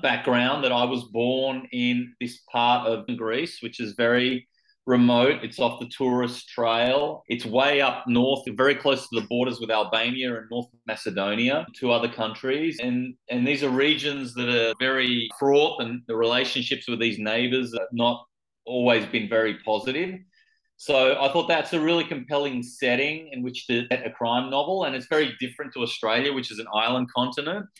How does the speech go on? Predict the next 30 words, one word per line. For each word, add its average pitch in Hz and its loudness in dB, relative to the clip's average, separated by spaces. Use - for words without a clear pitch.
So 123 -6
there's 117 0
no 123 2
issues 127 0
with 113 -6
the 107 -8
neighbours 110 0
there. 113 2
And 147 0
it's 156 -6
a 156 -2
region 160 -4
where 151 -2
I 135 2
was 131 -2
born 139 -6
before 127 0
I 123 4
was 117 -4
adopted 120 -4
to 135 -8
an 127 -4
Australian 123 0
family 127 0
and 123 -6
grew 120 0
up 117 0
here 117 -4
in 110 -8
Australia. 117 2